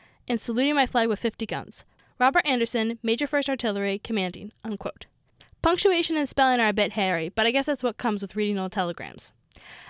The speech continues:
And so with the surrender at Fort Sumter, the American Civil War officially began and would drag on for four more painful years. Truly, it was one of the darkest times in our nation's history, but at least it's very interesting to study, which as a history major, that's pretty much all I care about.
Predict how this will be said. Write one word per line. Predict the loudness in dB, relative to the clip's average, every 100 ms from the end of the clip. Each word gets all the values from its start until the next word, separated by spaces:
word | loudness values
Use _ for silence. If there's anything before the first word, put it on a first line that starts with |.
| -4
And | 2
so | 2
with | 2
the |
surrender | 0 2 2 4 2
at | 2
Fort | 0 0
Sumter, | 0 0 -2 -6 -6 -14 -2
the |
American | 2 4 2 0
Civil | -2 0
War | 0
officially | 2 -2 -2 -2
began | -2 0 0
and | 0
would | -2
drag | 0 0
on | 0
for | -2
four | -4 -4
more | -2 -4
painful | -4 -8 -8
years. | -10 -10 -16 -18 _ -20 -18 -4
Truly, | 2 4 4 2
it | 2
was | 4 2
one | 2 2
of |
the | 2
darkest | 2 2 -2
times | -2 0 0
in |
our | -2
nation's | -2 -2 -4
history, | -6 -2 -2 -2 -6 _
but | -2
at | 0
least | 0 -2
it's | -4 -4
very | -2 0
interesting | -4 -6 -6 -4
to |
study, | -4 -4 -6 -8
which | 0
as | 0 2
a |
history | 0 -2 -2
major, | -2 -2 -2
that's | -4 -6
pretty | -2 0
much | 0 -2
all | -4
I | -4
care | -8 -8
about. | -4 -4 -4